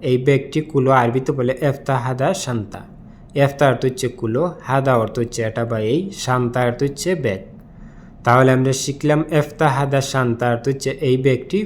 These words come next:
কুলো। হুয়া মিতা হিজি অর্থ হচ্ছে সে কখন আসবে, সে কখন আসবে আরবিতে বলে হুয়া মিতা হিজি। এখানে হুয়া অর্থ হচ্ছে সে বা তিনি, মিতা অর্থ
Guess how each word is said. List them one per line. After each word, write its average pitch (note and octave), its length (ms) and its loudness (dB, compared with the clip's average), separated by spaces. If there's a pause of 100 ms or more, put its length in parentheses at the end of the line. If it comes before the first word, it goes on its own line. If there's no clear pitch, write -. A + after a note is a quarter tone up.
কুলো। G#2 240 -2 (1400)
হুয়া D#3 240 8 (120)
মিতা D3+ 300 6 (100)
হিজি C#3 320 4
অর্থ B2 140 -4
হচ্ছে D3 300 -2
সে D3+ 180 0 (140)
কখন C#3 240 2 (160)
আসবে, C3+ 420 0 (120)
সে - 220 -4 (140)
কখন C#3 280 2 (100)
আসবে C#3+ 320 -2
আরবিতে C3+ 360 0
বলে C3+ 300 2
হুয়া C#3+ 220 4
মিতা C#3+ 400 0
হিজি। B2+ 440 -2 (580)
এখানে C#3+ 340 2 (100)
হুয়া C#3+ 260 4
অর্থ - 160 -2
হচ্ছে C3 260 -4
সে B2+ 220 -4
বা A#2 140 0 (100)
তিনি, A#2+ 260 2 (180)
মিতা C3+ 300 4
অর্থ A2+ 180 0